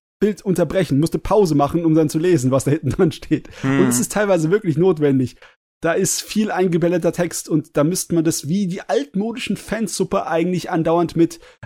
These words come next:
Speaker 1: extra, äh, ja, computergrafikmäßig, ähm, im After Effects mäßig nachmachen.
Speaker 2: Translator Notes.
Speaker 1: Ja. Oder,
Speaker 2: <laughs>
Speaker 1: ja, im Endeffekt dann, äh, nicht nur einfach Untertitel unten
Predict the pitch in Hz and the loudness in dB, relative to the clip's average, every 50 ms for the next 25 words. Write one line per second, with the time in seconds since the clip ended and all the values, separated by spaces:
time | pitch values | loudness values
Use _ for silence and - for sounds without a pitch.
0 | - - 170 165 - - - - 165 160 160 143 - - 156 147 147 147 143 143 | -8 -4 -4 -4 -4 -6 -4 -2 0 0 0 0 -2 0 2 2 4 4 4 4
1 | 143 139 131 - - _ _ _ _ _ _ _ _ - - 147 147 151 143 139 | 2 0 -2 -8 -20 _ _ _ _ _ _ _ _ -14 -6 -2 0 0 0 0
2 | 131 139 156 151 139 - 139 156 185 180 147 - 156 143 147 139 143 143 143 143 | -2 -6 -8 -12 -8 -6 -2 -2 0 0 0 0 0 -2 -2 -2 0 0 0 0
3 | 139 - 139 - - - 147 127 127 131 127 131 - - 135 123 123 123 117 - | 0 -2 -6 -6 -2 0 2 4 4 4 4 2 2 0 0 0 2 0 0 -2
4 | - - 156 147 - - 147 - - 139 131 - - 147 147 139 - 131 131 139 | -6 -4 -4 -4 -2 -2 -4 -2 -2 -4 -6 -4 -4 -4 -4 -2 -4 -2 0 0
5 | 135 135 147 156 151 120 - 156 147 147 147 - 147 120 120 120 113 113 110 - | 0 2 2 0 0 -2 0 0 0 0 0 0 0 0 0 0 0 -2 -4 -4
6 | - - - - - - - - 139 143 123 - _ _ _ - - - - - | -6 -8 -8 -10 -12 -14 -6 0 0 0 0 0 _ _ _ -20 -20 -18 -18 -18
7 | - - - 185 - 202 214 202 196 214 220 - - 185 170 165 147 131 139 _ | -8 0 2 4 4 6 6 6 6 6 4 2 2 2 2 2 0 -2 -6 _
8 | - 156 156 180 196 196 - - 180 170 - - 175 165 160 160 165 147 156 151 | -2 0 0 2 0 -2 -2 -4 -6 -6 -2 0 0 2 2 2 2 2 2 2
9 | 147 143 139 135 131 123 - _ _ - 170 170 - 208 196 190 190 160 - 151 | 2 2 2 0 -2 -4 -8 _ _ -4 -4 -2 -2 -2 -2 -2 -2 -2 -2 -4
10 | 185 - 185 185 165 - 180 165 165 160 170 180 196 185 - 311 294 - | -2 0 2 2 2 0 -2 -2 0 0 2 2 0 2 0 -4 -4 -4